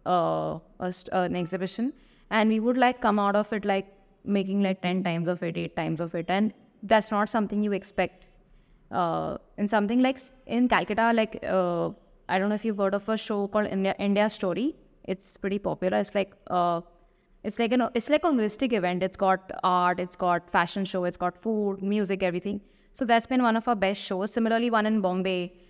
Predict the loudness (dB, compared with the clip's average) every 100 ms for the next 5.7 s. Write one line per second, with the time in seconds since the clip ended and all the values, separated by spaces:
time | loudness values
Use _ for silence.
0 | -8 -4 -2 -2 -2 -2 -2 -2 0 2
1 | 2 0 -2 -2 0 0 -2 -6 -16 -16
2 | -10 -2 2 2 2 2 2 2 0 -2
3 | 0 0 2 2 2 0 0 -2 -4 -8
4 | -4 -2 0 2 2 2 -4 -4 -2 -2
5 | -2 -2 -4 -4 -6 -6